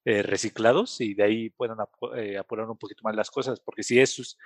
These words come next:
es algo completamente nuevo, va a ser un nuevo mapa, un nuevo mundo, y la historia solo nos va a trasladar a otro lugar, entonces creo que sí debería tomar un poquito más, unos tal vez cuatro o cinco años,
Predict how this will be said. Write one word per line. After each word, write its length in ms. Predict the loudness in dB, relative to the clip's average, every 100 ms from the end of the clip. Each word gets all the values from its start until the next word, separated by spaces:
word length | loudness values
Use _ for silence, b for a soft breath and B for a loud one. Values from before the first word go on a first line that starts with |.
| b _ 0
es 340 | 6 6 8 6
algo 180 | 4
completamente 640 | 0 -4 -2 -2 -2 -4 -6
nuevo, 220 | -6 -4
va 80 | -4
a 20 |
ser 140 | -4 -6
un 100 | -4
nuevo 220 | -4 -4
mapa, 300 | -4 -8 -12
un 60 |
nuevo 200 | -10 -10
mundo, 500 | -8 -8 -6 -6 -6 -6 B B B
y 160 | -4
la 80 | -4
historia 260 | -2 -2 0
solo 200 | -2 -2
nos 160 | -6
va 140 | -2 0
a 40 |
trasladar 540 | 0 -2 0 2 2
a 60 | 0
otro 200 | -2 -6
lugar, 300 | -4 -4 -4
entonces 360 | -6 -14 -16 -6
creo 160 | -4 -4
que 80 |
sí 100 | -8
debería 240 | -8 -6 -6
tomar 260 | -8 -10
un 60 | -12
poquito 300 | -14 _ -12
más, 200 | -10 -12
unos 300 | -14 -16 -10
tal 160 | -8 -6
vez 260 | -10 -12 _
cuatro 360 | -6 -6 -8
o 20 | -16
cinco 320 | -18 -14 -12
años, 360 | -10 -10 -12